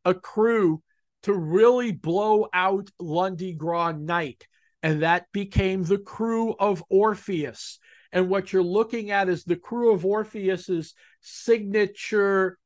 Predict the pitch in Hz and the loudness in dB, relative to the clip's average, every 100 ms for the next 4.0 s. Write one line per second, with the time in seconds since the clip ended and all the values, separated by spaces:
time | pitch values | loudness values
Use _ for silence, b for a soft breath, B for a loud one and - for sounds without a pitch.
0 | _ _ _ - 139 123 190 196 185 160 | _ _ _ -16 -6 6 8 8 2 -6
1 | 123 185 196 180 147 139 _ _ - 160 | -6 -2 2 4 2 -4 _ _ -8 -6
2 | 165 175 175 - 151 170 175 175 135 165 | -4 -6 -8 -12 -6 -4 0 -2 0 -2
3 | 175 190 185 170 165 147 139 135 - | 0 2 0 -2 -4 -4 -8 -10 -10